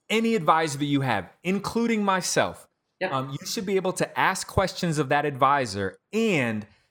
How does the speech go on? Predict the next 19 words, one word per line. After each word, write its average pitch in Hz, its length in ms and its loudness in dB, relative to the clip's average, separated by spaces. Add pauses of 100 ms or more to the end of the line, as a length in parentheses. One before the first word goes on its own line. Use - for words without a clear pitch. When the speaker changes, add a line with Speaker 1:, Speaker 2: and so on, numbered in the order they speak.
Speaker 1:
they 175 140 2
should 180 160 -4
be 180 120 4
able 160 160 0
to 143 180 -2
answer 214 320 0
those 135 180 2
questions 127 560 0
in 135 180 -2
a 131 60 2
way 135 220 2
that 113 160 -6
you 143 420 0
understand. 127 680 -2 (340)
So 202 280 2
oftentimes, 170 720 2
especially 156 500 -2
with 147 140 4
athletes, 131 560 0